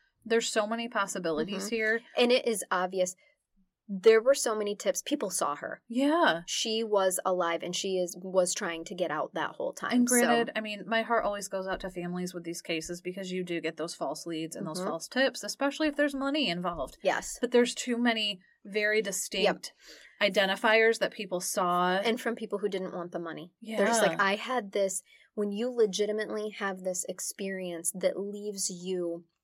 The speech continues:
Speaker 2: like that guy, uh, Carmichael guy, who was like, "I don't want your money, but I remember
Speaker 1: I know
Speaker 2: this
Speaker 1: I saw her.
Speaker 2: specifically."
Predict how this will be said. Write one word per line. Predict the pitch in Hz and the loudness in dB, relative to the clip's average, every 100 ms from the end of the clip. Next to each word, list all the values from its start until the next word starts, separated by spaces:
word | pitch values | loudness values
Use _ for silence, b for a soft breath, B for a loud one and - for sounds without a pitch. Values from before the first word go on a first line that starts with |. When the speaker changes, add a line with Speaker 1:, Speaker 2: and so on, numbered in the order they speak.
| _ - | _ -4
Speaker 2:
like | 190 | -2
that | 196 185 | 0 0
guy, | 196 190 185 170 _ _ _ _ _ _ _ | 2 4 2 2 _ _ _ _ _ _ _
uh, | - 185 | 0 0
Carmichael | - 226 214 185 180 | 2 0 0 0 0
guy, | 175 156 175 b b b 240 | 0 -2 -4 b b b 0
who | |
was | 214 196 | 2 2
like, | 180 | 0
"I | 190 | 2
don't | 220 214 | 0 0
want | 190 202 | -2 -2
your | 180 | -4
money, | 185 202 165 | -4 -4 -6
but | 180 | -4
I | 170 233 | -2 0
remember | 190 175 196 180 | -2 -2 0 2
Speaker 1:
I | |
know | 196 202 | 4 4
Speaker 2:
this | 170 | 4
Speaker 1:
I | |
saw | - 196 | 4 2
her. | |
Speaker 2:
specifically." | 180 202 180 180 160 170 120 139 | 2 4 2 0 -2 0 0 -2